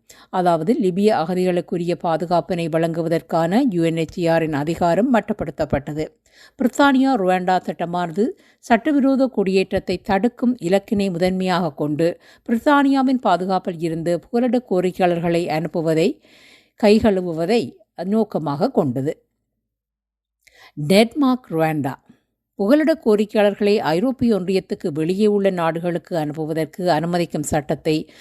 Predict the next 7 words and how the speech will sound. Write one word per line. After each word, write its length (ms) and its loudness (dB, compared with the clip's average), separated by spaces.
ஜூன் 260 2
மாதம் 340 2
இரண்டாயிரத்தி 380 -2
இருபத்தி 420 -6
ஒன்றில் 460 0
டென்மார்க் 520 -2
நிறைவேற்றியது. 680 -4